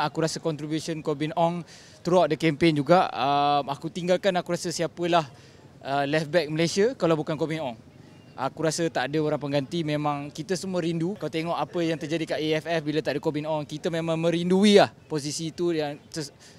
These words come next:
orang kata yang patut kita risau mungkin bila Corbin Ong dah tak adalah bersara nanti ke dan sebagaimana. Ah, itu akan menjadi satu tempat yang ni lah. Aku rasa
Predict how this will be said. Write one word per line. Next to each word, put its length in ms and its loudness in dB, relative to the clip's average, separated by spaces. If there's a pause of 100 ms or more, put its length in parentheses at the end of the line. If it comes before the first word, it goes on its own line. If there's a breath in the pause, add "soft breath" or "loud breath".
(220 loud breath)
orang 220 0
kata 260 0
yang 160 2
patut 320 -2
kita 160 -6
risau 320 2
mungkin 380 0
bila 180 2
Corbin 320 -2
Ong 160 2
dah 160 4
tak 160 2
adalah 220 0
bersara 340 0
nanti 300 -6
ke 100 -2
dan 160 0
sebagaimana. 480 -6
Ah, 600 -6 (400 loud breath)
itu 240 2
akan 240 -2
menjadi 320 -2
satu 240 -4
tempat 400 -2
yang 160 2
ni 80 -2
lah. 240 4
Aku 80 -12
rasa 240 -4